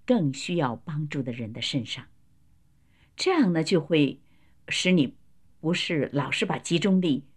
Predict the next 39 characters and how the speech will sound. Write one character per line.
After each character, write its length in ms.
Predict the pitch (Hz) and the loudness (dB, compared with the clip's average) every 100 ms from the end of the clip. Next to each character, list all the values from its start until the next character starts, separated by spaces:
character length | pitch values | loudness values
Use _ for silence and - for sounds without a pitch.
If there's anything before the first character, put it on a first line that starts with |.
| - | 4
注 140 | 247 | 6
意 120 | 185 151 | 8 4
在 180 | 175 | 2
自 200 | 147 190 | 0 -2
己 120 | 151 107 | -6 -6
的 60 | |
身 240 | - 135 143 | -4 0 0
上。 240 | 147 - - - - _ _ - - _ _ _ _ _ _ _ _ _ _ _ _ _ - | 0 -8 -16 -20 -20 _ _ -20 -20 _ _ _ _ _ _ _ _ _ _ _ _ _ -2
另 180 | 226 208 | 0 2
外 200 | 202 175 | 0 -2
呢， 440 | 160 151 151 160 - _ - _ - | 0 0 -2 -4 -12 _ -20 _ 2
找 200 | 180 156 | 4 4
一 80 | 156 | 2
些 240 | - 165 | 0 -2
主 280 | 151 147 151 | 2 2 6
内 160 | 233 | 6
的 100 | 269 | 4
弟 160 | - 214 | 4 0
兄 220 | - 151 | 4 2
姐 200 | 147 117 | 2 0
妹， 300 | 131 139 - - - - - - - - | 2 0 0 -16 -20 -20 -20 -20 -20 -18
跟 240 | - 165 156 | 0 0 0
他 220 | - 190 | -2 0
们 140 | 156 | 2
来 200 | 127 110 | 4 2
往， 240 | 131 - - _ _ - - - _ - - - | -2 -8 -16 _ _ -20 -20 -20 _ -20 -20 -16
也 220 | 190 160 | 2 4
是 180 | 147 254 | 4 2
先 220 | 233 220 | 4 4
定 160 | 220 185 | 6 2
个 80 | 160 | 2
目 140 | 165 | 0
标， 360 | 147 156 143 - - | 0 0 -2 -6 2
每 140 | 147 | 4
个 100 | 143 | 4
礼 140 | 160 123 | 2 0
拜 240 | 139 - | -2 -4
一 120 | 143 | -6
次， 360 | 143 - 160 | -6 -6 -8